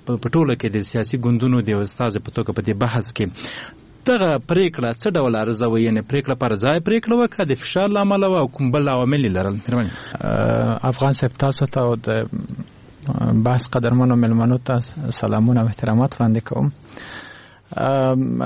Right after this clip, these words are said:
Speaker 2: دغه پریکړه، اه، کاملاً غلطه پریکړه ده، د اساسي قانون خلاف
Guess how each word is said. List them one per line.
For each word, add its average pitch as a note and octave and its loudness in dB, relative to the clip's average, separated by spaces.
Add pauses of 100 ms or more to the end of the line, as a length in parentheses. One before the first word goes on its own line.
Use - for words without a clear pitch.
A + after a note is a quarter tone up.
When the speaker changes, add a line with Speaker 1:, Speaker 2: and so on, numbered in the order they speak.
(200)
Speaker 2:
دغه D3 2
پریکړه، C#3+ 2 (180)
اه، - -2
کاملاً C#3 4
غلطه C#3 0
پریکړه C#3 2
ده، B2+ 2
د A#2+ 0
اساسي A#2+ 0
قانون B2+ 2
خلاف C3 -2